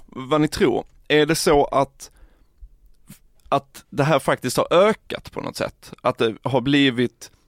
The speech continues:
eh, tilltagande rasism och homofobi och så på läktarna?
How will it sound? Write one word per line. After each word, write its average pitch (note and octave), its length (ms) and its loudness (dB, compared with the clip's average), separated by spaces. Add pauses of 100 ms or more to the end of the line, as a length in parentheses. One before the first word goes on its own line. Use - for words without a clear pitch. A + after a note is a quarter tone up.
(120)
eh, G#2 360 0
tilltagande C#3+ 760 -2
rasism B2+ 600 -4
och A#2+ 120 -2
homofobi A#2+ 600 -2
och A2+ 60 -2
så A#2 120 -2
på A2+ 100 -8
läktarna? A#2 500 -2